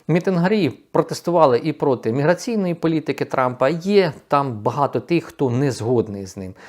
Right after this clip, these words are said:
Але є ті, хто підтримує політику Трампа. І також стало відомо сьогодні про те, що Трамп призупинив введення мит. Це не вчорашня історія. Реально не вчорашня.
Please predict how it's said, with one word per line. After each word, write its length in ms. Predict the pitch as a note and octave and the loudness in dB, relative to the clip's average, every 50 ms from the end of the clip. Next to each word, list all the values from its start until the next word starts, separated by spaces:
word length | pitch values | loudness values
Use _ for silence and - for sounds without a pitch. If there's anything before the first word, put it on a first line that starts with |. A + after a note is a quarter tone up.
| - - - | -20 -12 -8
Але 200 | - C4+ D4 C#4 | -2 0 0 0
є 160 | G#3+ A3 A3+ | 0 0 -2
ті, 180 | A3 A3 G3+ F#3 | -2 -4 -6 -6
хто 160 | - - D#3 | -6 -6 -6
підтримує 500 | - - B2 - - C#3 B2+ A#2+ A#2 A2+ | -6 -8 -8 -6 -4 -4 -2 -2 -4 -6
політику 460 | A2 - A2+ A2 A2 - G#2+ - G#2+ | -6 -6 -6 -6 -4 -6 -6 -6 -8
Трампа. 440 | G2+ - - G#2+ G#2 G2+ G2 - A#2+ - | -6 -4 -4 -4 -4 -6 -6 -8 -6 -6
І 100 | G#3 A3+ | -6 -4
також 300 | A3 G#3+ - - E3+ - | -4 -4 -4 -4 -6 -4
стало 240 | - D#3 C#3+ C#3+ C#3 | 0 0 0 0 0
відомо 380 | C3+ C#3+ D3+ F3 E3+ C#3 A#2 | -2 -4 -4 -4 -4 -4 -6
сьогодні 380 | A2 - A2+ G#2+ A2 G#2+ G#2+ G#2+ | -6 -8 -8 -6 -6 -6 -6 -6
про 140 | - B2+ A#2+ | -6 -6 -4
те, 140 | - D3 | -4 -4
що 180 | B2+ - - A2+ - - - - _ _ _ _ | -4 -4 -6 -8 -8 -10 -18 -20 _ _ _ _
Трамп 340 | - D3+ D3 A#2+ A2 G#2+ - | 2 4 4 4 2 -2 -2
призупинив 580 | - B2 A#2 A#2+ B2 - C3+ B2 B2 A#2 G#2+ | -2 -2 -2 -2 -4 -4 -2 -2 -2 -2 0
введення 360 | G#2 A#2+ A#2 G#2+ A2 A2+ A#2+ C3 | 0 0 0 0 -2 -4 -4 -4
мит. 260 | E3 G#3+ B3+ A#3+ - _ _ _ _ | -2 -2 -4 -4 -8 _ _ _ _
Це 200 | - - D3+ C3 | -2 0 0 2
не 140 | B2 C3+ B2 | 2 0 -2
вчорашня 460 | B2+ - B2 G#2 G#2 G2+ - - A#2+ | -2 -2 0 0 0 -2 -4 -6 -12
історія. 460 | B2 - - - F3 F3 F#3 F3+ - - _ _ _ _ _ _ - | -12 -10 -10 -8 -8 -8 -8 -10 -12 -16 _ _ _ _ _ _ -2
Реально 340 | B2+ C#3 C#3 B2 G#2+ G#2+ | 2 4 4 4 4 0
не 100 | G#2+ G#2+ | -4 -8
вчорашня. 540 | G2+ - - G#2 G2 F#2+ F#2 - - G#2 G2+ | -8 -8 -8 -8 -6 -6 -8 -10 -14 -16 -16